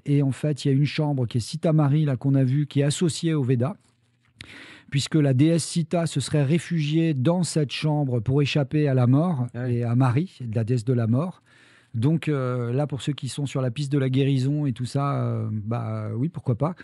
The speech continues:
Speaker 1: Et, euh, et surtout, elles sont connues des Indiens depuis, euh, depuis très longtemps et depuis un moment où on n'avait pas les, les technologies qui nous permettraient de le faire. Alors maintenant, envisager qu'un petit groupe ait développé des technologies très particulières, euh, acquis un savoir en peu de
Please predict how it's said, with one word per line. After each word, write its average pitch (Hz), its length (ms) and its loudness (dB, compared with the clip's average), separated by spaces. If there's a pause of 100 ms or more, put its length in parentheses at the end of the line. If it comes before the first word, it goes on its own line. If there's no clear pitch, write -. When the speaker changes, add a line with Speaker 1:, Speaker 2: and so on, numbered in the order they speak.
(520)
Speaker 1:
Et, 135 260 4
euh, 117 460 2
et 110 60 0
surtout, 160 300 2
elles 131 80 2
sont 135 160 2
connues 143 260 2
des 131 160 4
Indiens 131 320 2
depuis, 135 440 -2
euh, 123 80 2
depuis 120 260 -2
très - 180 0
longtemps 131 400 2
et 143 60 4
depuis 131 280 2
un 143 120 4
moment 151 320 2
où 143 180 4
on 139 40 6
n'avait 131 260 4
pas 147 240 -2
les, 120 380 2
les 113 280 0 (220)
technologies 147 580 2
qui 151 100 -2
nous 135 80 4
permettraient 139 380 0
de 135 60 0
le 139 80 2
faire. 107 380 -4
Alors 120 240 0
maintenant, 156 380 0
envisager 151 520 0
qu'un 135 180 0
petit 151 200 -2
groupe 165 300 -4
ait 139 120 2
développé 151 400 2
des 117 100 -2
technologies 170 540 0
très - 160 -2
particulières, 151 680 -2 (600)
euh, 123 300 4
acquis 170 320 2
un 180 120 4
savoir 160 540 2
en 123 100 4
peu 185 200 2
de - 40 -6